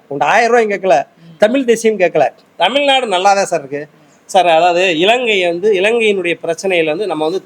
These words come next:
Speaker 1: தார்மீக ஆதரவு தான் கொடுக்க முடியும்.
Speaker 2: நிச்சயமா.
Speaker 1: இலங்கையினுடைய
Speaker 2: இன்னொரு நாடு இல்லையா?
Speaker 1: ஆ, இன்னொரு நாடு. இப்ப அண்ணன், நான் உதாரணத்துக்கு வேலுப்பிள்ளை பிரபாகரன் உயிரோடு இருக்காருன்னு வச்சுக்கோங்களேன், அவர் இங்க வந்து முதலமைச்சர் ஆயிருவாரா தமிழ்நாட்டுக்கு?
Speaker 2: வாய்ப்பு
Speaker 1: தெரியாம கேட்கறேன்.
Speaker 2: வாய்ப்பு இல்ல.
Speaker 1: அப்படின்னு போகும்போது நீ என்ன மைத்துக்கிடா இன்னொரு நாட்டோட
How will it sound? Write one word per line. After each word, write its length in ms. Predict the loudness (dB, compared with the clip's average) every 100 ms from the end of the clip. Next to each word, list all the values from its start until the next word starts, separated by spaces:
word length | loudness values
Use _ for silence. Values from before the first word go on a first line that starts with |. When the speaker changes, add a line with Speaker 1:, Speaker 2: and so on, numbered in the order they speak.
| 0
Speaker 1:
தார்மீக 580 | 2 2 0 -2 0
ஆதரவு 320 | 2 2 2 2
தான் 100 | 0
கொடுக்க 200 | -4 -8
முடியும். 220 | -8 -14
Speaker 2:
நிச்சயமா. 640 | _ _ _ -20 _ -2
Speaker 1:
இலங்கையினுடைய 500 | 2 2 2 2 2
Speaker 2:
இன்னொரு 240 | 0 0
நாடு 240 | 0 -2 -4
இல்லையா? 360 | -6 -6 -2
Speaker 1:
ஆ, 40 | 0
இன்னொரு 260 | 2 2
நாடு. 260 | 2 0 -2 _
இப்ப 160 | _ 0
அண்ணன், 240 | 0 0
நான் 180 | 0 0
உதாரணத்துக்கு 640 | 0 -2 2 2 2 -2 -2
வேலுப்பிள்ளை 400 | -2 -2 -8 -6
பிரபாகரன் 340 | -4 0 0
உயிரோடு 340 | 2 2 2 0
இருக்காருன்னு 300 | 0 -2 -4
வச்சுக்கோங்களேன், 340 | -12 -10 -10 -12 _ _
அவர் 240 | 0 2 2
இங்க 180 | 0 -2
வந்து 160 | 0
முதலமைச்சர் 380 | 0 0 -2 -6
ஆயிருவாரா 360 | -6 -4 -2 -2 -2
தமிழ்நாட்டுக்கு? 180 | -2 0
Speaker 2:
வாய்ப்பு 300 | -2 -4 -2
Speaker 1:
தெரியாம 280 | 0 0 -2
கேட்கறேன். 260 | -10 -10
Speaker 2:
வாய்ப்பு 380 | -4 -4 -4 -14
இல்ல. 120 | -16
Speaker 1:
அப்படின்னு 420 | -20 -16 -4 0
போகும்போது 400 | 0 -2 -4 -2
நீ 200 | 0 0
என்ன 400 | 2 0 0 0
மைத்துக்கிடா 520 | -2 -2 -4 -4 -2 0
இன்னொரு 300 | 2 0 2
நாட்டோட 380 | 0 -2 -2